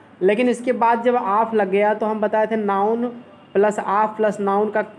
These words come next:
जब structure रहेगा तो पहले noun के पहले द लग जाता है, क्योंकि ये विशेष अर्थ में हो गया। Ram की ईमानदारी,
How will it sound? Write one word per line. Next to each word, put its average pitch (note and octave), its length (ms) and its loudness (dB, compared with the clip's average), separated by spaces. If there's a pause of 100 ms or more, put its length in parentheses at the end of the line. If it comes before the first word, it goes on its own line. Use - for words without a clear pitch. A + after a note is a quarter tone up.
जब F#3+ 240 0
structure G3+ 500 -2
रहेगा F#3 240 2
तो G#3+ 100 -4
पहले G#3 280 0
noun G3+ 240 0
के F#3+ 60 -4
पहले G3 200 0
द G3+ 100 -2
लग G3+ 280 4
जाता D3 260 0
है, C#3+ 100 -2 (300)
क्योंकि A3+ 220 2
ये B3+ 140 4
विशेष A#3+ 480 2
अर्थ G3+ 200 2
में G3 120 4
हो D#3+ 120 4
गया। B2+ 280 0
Ram A3 380 2
की B3+ 160 0
ईमानदारी, C#3+ 500 0